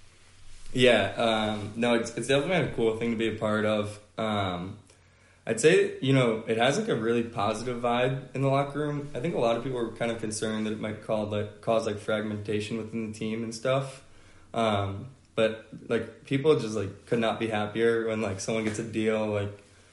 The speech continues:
of course, you'll make fun of them a little bit for their post, but, like, you know, people just could not be happier when, like, other people get deals and stuff. Um,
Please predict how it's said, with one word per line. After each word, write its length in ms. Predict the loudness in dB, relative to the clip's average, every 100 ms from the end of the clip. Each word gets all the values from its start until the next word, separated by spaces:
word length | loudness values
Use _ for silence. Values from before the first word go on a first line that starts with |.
| -16 -14
of 120 | -4
course, 280 | 4 4 4
you'll 160 | 0 2
make 200 | 0 0
fun 140 | -2
of 60 | 0
them 120 | 0
a 40 |
little 200 | 0 2
bit 240 | 2 0 -2
for 120 | -2
their 260 | 0 -2 0
post, 520 | 0 0 -2 -8 -2
but, 220 | 0 2
like, 440 | 2 0 -2 -6 -18 -20 -18 -4
you 80 | 0
know, 140 | 0 0
people 280 | -2 0 -2
just 180 | -2 0
could 100 | 0
not 220 | 0 0
be 100 | 2
happier 640 | 4 2 2 2 2 0 -2
when, 180 | 0
like, 200 | 0 2
other 160 | 2 2
people 180 | 0 0
get 140 | 0 0
deals 600 | 2 2 4 2 0 -6
and 80 | -8
stuff. 480 | -2 0 0 -4 -10 -4
Um, 520 | 0 0 0 -4